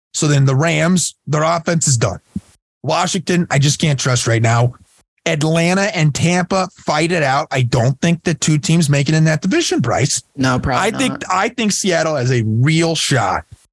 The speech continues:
Speaker 1: of making the playoffs. I think they got a real shot, and you better hope that team doesn't get a home crowd, 'cause I think it's one of the best home crowds in the N F L.
Speaker 2: I could see it. I could see it.
Speaker 1: Next up, what an ugly game. Heck, um,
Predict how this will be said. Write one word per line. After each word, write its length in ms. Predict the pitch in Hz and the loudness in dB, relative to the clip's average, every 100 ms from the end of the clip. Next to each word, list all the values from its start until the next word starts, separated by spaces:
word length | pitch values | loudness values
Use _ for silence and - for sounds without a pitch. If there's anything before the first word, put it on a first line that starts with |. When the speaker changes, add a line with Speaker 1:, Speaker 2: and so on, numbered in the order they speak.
| - | -8
Speaker 1:
of 140 | - 113 | -2 2
making 260 | 123 120 | 2 2
the 80 | 117 | 0
playoffs. 540 | 104 95 82 - - - _ _ _ _ _ _ _ _ _ _ _ _ _ - | 0 0 -2 -4 -8 -8 _ _ _ _ _ _ _ _ _ _ _ _ _ -4
I 120 | 147 | -2
think 140 | 156 | 0
they 100 | 165 | 0
got 100 | 151 | 0
a 80 | 147 | 0
real 140 | 151 | 0
shot, 300 | 156 180 214 - | 0 -2 -2 -2
and 100 | 123 | -2
you 100 | 139 | 0
better 180 | 165 156 | 0 0
hope 200 | 160 160 | -2 -2
that 180 | 139 143 | -2 0
team 160 | 143 | 0
doesn't 180 | 135 123 | 2 2
get 140 | 127 | 2
a 20 | 120 | 0
home 220 | 131 123 | 0 0
crowd, 400 | 139 170 220 120 | 0 0 -2 -2
'cause 100 | 120 | -2
I 80 | 120 | 0
think 160 | 123 | 0
it's 100 | 120 | 0
one 120 | 123 | 0
of 40 | 120 | 2
the 60 | |
best 180 | 120 113 | 2 0
home 160 | 120 107 | -2 -2
crowds 280 | 135 120 117 | -2 0 0
in 80 | 113 | 0
the 80 | |
N 80 | 107 | 2
F 140 | 107 165 | 0 0
L. 200 | 185 _ _ _ _ _ - - | -2 _ _ _ _ _ -18 -18
Speaker 2:
I 80 | |
could 140 | - - | -12 -6
see 160 | - | -2
it. 200 | 175 202 - _ _ _ _ - | -2 -4 -10 _ _ _ _ -6
I 60 | 180 | -4
could 140 | 185 | -2
see 140 | - - | -2 -2
it. 280 | 151 - _ _ - | -2 -6 _ _ -4
Speaker 1:
Next 280 | 127 123 151 | -2 -2 -2
up, 180 | 147 127 _ _ | -4 -6 _ _
what 240 | 120 139 135 | -4 -2 0
an 80 | |
ugly 300 | 120 98 101 | 0 -2 -2
game. 400 | 90 98 92 90 - _ _ _ - | 0 2 2 0 -2 _ _ _ -4
Heck, 360 | 123 120 - - _ _ _ _ _ _ _ _ _ - - | -2 -2 -8 -14 _ _ _ _ _ _ _ _ _ -10 -6
um, 580 | 92 101 95 87 76 | -2 -2 -2 -4 -6